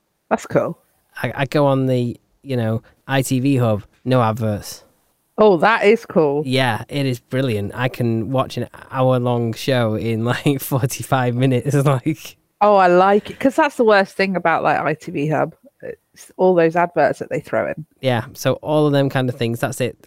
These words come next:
Speaker 2: I can, I can avoid that. I mean, I'm not. It's obviously not good for them because they're
Speaker 1: Yeah.
Speaker 2: not gonna fund the thing. But at the same time, you know, I'm a bit of a cowboy.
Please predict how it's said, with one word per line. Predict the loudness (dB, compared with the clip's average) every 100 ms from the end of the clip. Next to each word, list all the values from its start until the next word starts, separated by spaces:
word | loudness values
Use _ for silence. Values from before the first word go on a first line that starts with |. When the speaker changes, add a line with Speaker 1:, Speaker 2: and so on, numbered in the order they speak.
| -20
Speaker 2:
I |
can, | -6 -2 -2 -4 _
I | -6
can | -4
avoid | 0 0 0
that. | 0
I | -4
mean, | -4 -4 -4 -6
I'm | -6 -4
not. | -6 -10 _ _ _ _ _ _
It's | -6
obviously | -2 0 0 2
not | 2 0 -4 -14 -18 _ -14 -12 -12 -4
good | 0 0
for | 0 0
them | 2 2 0 -2 _ _
because | -8 -2 -4 -2
they're | 0
Speaker 1:
Yeah. | 0
Speaker 2:
not | 0 -2
gonna | -4
fund | -4 -4 -2 -2
the |
thing. | -2 -4 -4
But | -4 -6
at | -12 -20 _ _ _
the | _
same | -2 0 0
time, | -2 -2 -4 -6 _ -14
you | -8
know, | -6 -4 -4
I'm | -6
a | -6 -8
bit | -8
of | -6
a | -10 -10
cowboy. | -4 -2 -4 -4 -6